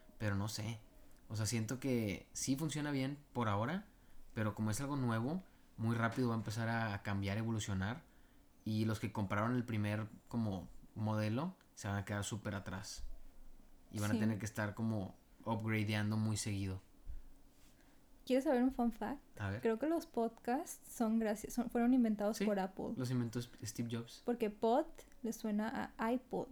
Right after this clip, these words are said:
Speaker 1: Sí, sí, sí.
Speaker 2: Y
Speaker 1: Los
Speaker 2: los
Speaker 1: inventó Steve Jobs.
Speaker 2: s-, wow. Qué loco. Gracias a Steve Jobs estamos haciendo esto.
Speaker 1: Literal.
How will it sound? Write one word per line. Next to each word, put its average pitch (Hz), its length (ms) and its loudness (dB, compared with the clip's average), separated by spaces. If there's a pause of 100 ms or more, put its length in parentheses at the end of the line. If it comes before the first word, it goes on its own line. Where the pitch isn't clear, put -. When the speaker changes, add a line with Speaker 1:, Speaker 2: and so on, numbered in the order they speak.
Speaker 1:
Sí, 156 180 -6
sí, 165 80 -4
sí. 180 180 -4 (140)
Speaker 2:
Y 233 120 2
Speaker 1:
Los 226 100 4
Speaker 2:
los - 80 4
Speaker 1:
inventó 120 480 2
Steve 123 260 -6
Jobs. - 300 -14
Speaker 2:
s-, - 240 -14
wow. 220 840 0 (1200)
Qué 226 120 0
loco. 214 420 -2 (480)
Gracias 214 320 2
a 233 60 2
Steve 214 280 0
Jobs 208 220 0
estamos 220 340 -2
haciendo 220 300 -2
esto. 214 340 -6 (220)
Speaker 1:
Literal. 113 480 -2